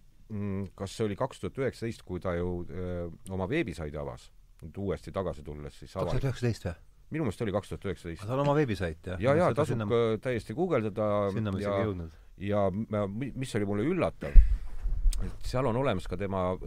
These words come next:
Speaker 1: võimalik vaadata tema sketšbooke,
Speaker 2: Ahah.
Speaker 1: mida ju tavaliselt, äh, loojad väga harva avaldavad ja see oli kihvt materjal. Äh,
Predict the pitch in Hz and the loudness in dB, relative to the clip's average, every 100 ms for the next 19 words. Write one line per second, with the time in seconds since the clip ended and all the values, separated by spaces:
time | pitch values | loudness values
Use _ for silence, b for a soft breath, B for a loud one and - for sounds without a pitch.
0 | 101 101 110 156 95 127 127 - 95 87 | -4 -2 0 0 0 0 -2 -2 -2 0
1 | - - - 60 - - - - - - | 0 -2 -4 -12 -14 -12 -12 -12 -18 -20
2 | 92 101 B B B B B 98 95 95 | -12 -10 B B B B B -4 0 2
3 | 87 90 120 143 110 82 - 87 - - | 2 2 2 4 4 4 -2 -4 -6 -8
4 | 90 87 110 131 95 82 107 101 101 123 | -4 0 0 2 0 0 -2 -2 -2 -2
5 | 101 85 85 85 85 92 143 147 87 87 | -4 -2 0 0 0 0 2 2 0 0
6 | 85 80 - b b b b - 78 87 | -2 -4 -8 b b b b -18 -6 -2
7 | 87 85 85 - 139 110 90 107 - 104 | 0 0 -2 0 2 2 0 -6 -6 -6
8 | - 69 58 - - - 85 85 82 | -6 -10 -10 -16 -20 -12 -8 -6 -6